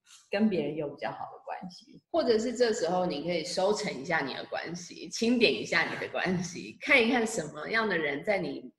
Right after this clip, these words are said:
Speaker 2: 很闷的时候，他可以当你的情感上的依靠啊。
Speaker 1: 还愿意关心你。
Speaker 2: 一，我觉得现在大家其实都蛮愿意彼此关心的，只是说大家可能会在关系里面谈论的都是很闷的事情，<laughs>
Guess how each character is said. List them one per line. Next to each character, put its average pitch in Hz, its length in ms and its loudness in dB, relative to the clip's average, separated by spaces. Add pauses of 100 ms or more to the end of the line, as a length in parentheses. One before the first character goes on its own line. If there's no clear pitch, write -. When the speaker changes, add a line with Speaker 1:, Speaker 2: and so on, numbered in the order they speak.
Speaker 2:
很 170 80 -2
闷 247 180 6
的 247 140 4
时 196 140 -2
候， 196 140 2
他 202 160 -2
可 202 140 -4
以 156 360 -4
当 214 180 0
你 175 120 0
的 143 320 0
情 180 360 -2
感 190 220 2
上 185 200 -2
的 - 80 -6 (360)
依 190 140 -2
靠 214 140 0
啊。 165 320 2 (320)
Speaker 1:
还 165 120 2
愿 175 180 4
意 170 40 0
关 151 220 -2
心 135 300 -8
你。 - 180 -14 (400)
Speaker 2:
一， 226 320 -4
我 226 140 8
觉 294 140 4
得 359 40 4
现 269 360 2
在 247 120 4
大 220 120 4
家 220 160 6
其 185 160 0
实 170 80 0
都 185 100 2
蛮 170 240 2
愿 190 100 2
意 185 100 0
彼 143 200 -6
此 - 140 -18
关 151 200 -4
心 156 160 -8
的， 151 120 -4
只 170 200 -4
是 254 80 0
说 214 380 2 (500)
大 262 160 6
家 254 140 6
可 262 80 4
能 165 140 6
会 214 100 6
在 208 100 4
关 180 300 4
系 175 160 2
里 151 140 -2
面 151 200 -2
谈 139 240 0
论 175 140 0
的 147 100 0
都 147 220 -4
是 - 400 -6
很 147 140 -2
闷 151 260 2
的 135 120 -2
事 131 180 -6
情， - 280 -10 (300)
<laughs> - 240 -20